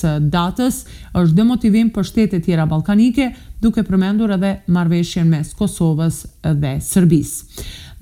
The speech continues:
Ministri i Punëve të Jashtme në Maqedoninë e Veriut, Nikola Dimitrov, në profil të tij ka shkruar se udhëhecit e Bashkimit Evropian duhet të jenë të sinqert me vendet e Ballkanit Perëndimor dhe të qartësojnë vendimin për ardhmërinë e këtij territori.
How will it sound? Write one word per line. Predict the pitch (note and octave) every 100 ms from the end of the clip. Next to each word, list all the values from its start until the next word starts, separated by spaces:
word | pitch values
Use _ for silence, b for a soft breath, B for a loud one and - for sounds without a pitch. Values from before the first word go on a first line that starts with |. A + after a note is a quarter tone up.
| - _ -
Ministri | F#3+ A#3+ - A3+
i | F#3
Punëve | A3+ G#3 G3+
të | G3
Jashtme | G3 G#3 - C4+ D4 C#4+ F3
në | F3
Maqedoninë | F3 G3 F3+ F3+ E3+
e | F#3
Veriut, | F#3+ F#3 G3
Nikola | F#3+ F#3+ F3
Dimitrov, | E3 A3+ A3+ G#3 A3+ B B B B
në | - F#3+ F3
profil | F#3+ E3+ C4+ A3+
të | G3
tij | B3
ka | G#3+ F#3+
shkruar | - B3 A3
se | -
udhëhecit | F3 E3 C#4+ D4 A3+
e | F3
Bashkimit | F3 - G3 E3+
Evropian | F3 E3+ A#3+ B3
duhet | G#3 A3+ -
të |
jenë | G#3+ A3
të | G3
sinqert | - F#3+ - D4 C4
me | G3+ F#3
vendet | F3+ F3
e | E3+
Ballkanit | E3 D#3+ E3+ F#3+ B3 C#4
Perëndimor | C4+ B3+ B3+ B3 A#3 B B B -
dhe | G3
të | F#3+ F3+
qartësojnë | D4 C#4+ - G#3 A3 F#3+
vendimin | B3 G3 E3+ F#3 G3
për | F3+ E3 -
ardhmërinë | A#3+ G#3+ E3+ F3 F#3 F3+ b b -
e | E3+ D3+
këtij | - - E3 D#3
territori. | F3+ G3+ G#3 D3+ D3